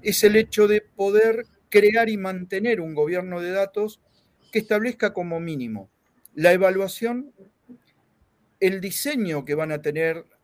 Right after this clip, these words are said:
tanto los datos como los procesos tecnológicos, en este caso, de, de, que van a tratar esa información para poder garantizar esto que comentábamos, buscar la forma de implementarlo y cómo voy a monitorear,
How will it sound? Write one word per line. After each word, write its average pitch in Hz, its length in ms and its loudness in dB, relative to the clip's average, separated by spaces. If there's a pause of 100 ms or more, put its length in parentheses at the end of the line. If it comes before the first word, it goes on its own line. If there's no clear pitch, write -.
(100)
tanto 190 340 -2
los 160 180 -2
datos 214 480 -2 (580)
como 175 580 -2
los 139 280 -4
procesos 151 600 -8 (100)
tecnológicos, 139 920 0
en 131 80 -12
este 143 220 -14
caso, 170 480 -8 (560)
de, 127 460 -4 (100)
de, 113 460 -10
que 135 120 -4
van 165 200 0
a 151 80 -4
tratar 151 340 -2
esa 143 200 -8
información 139 640 -10
para 120 240 -4
poder 143 320 -2
garantizar 131 600 -4
esto 135 220 -8
que 131 120 -10
comentábamos, 190 760 -4 (640)
buscar 170 340 4
la 180 140 4
forma 190 360 0
de 160 80 -4
implementarlo 165 960 0 (460)
y 190 120 -4
cómo 254 300 4
voy 220 200 4
a 196 80 0
monitorear, 165 920 -2